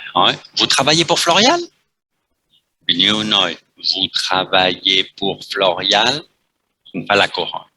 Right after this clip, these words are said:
Courant, c'est que la question par l'intonation. Non, c'est non, c'est l'âme de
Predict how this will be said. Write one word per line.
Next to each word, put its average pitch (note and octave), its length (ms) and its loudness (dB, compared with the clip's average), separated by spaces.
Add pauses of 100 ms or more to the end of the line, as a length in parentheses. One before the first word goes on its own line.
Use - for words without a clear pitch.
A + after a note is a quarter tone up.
(880)
Courant, F#2 220 -8 (280)
c'est D#3+ 480 0
que - 80 -2
la G#2+ 300 2 (240)
question B2 480 2
par B2+ 400 -2
l'intonation. G#2+ 920 0 (760)
Non, G#2 100 -2 (240)
c'est E2+ 160 -2
non, A2 440 2
c'est - 80 -10
l'âme F#2+ 180 0
de G2 120 -4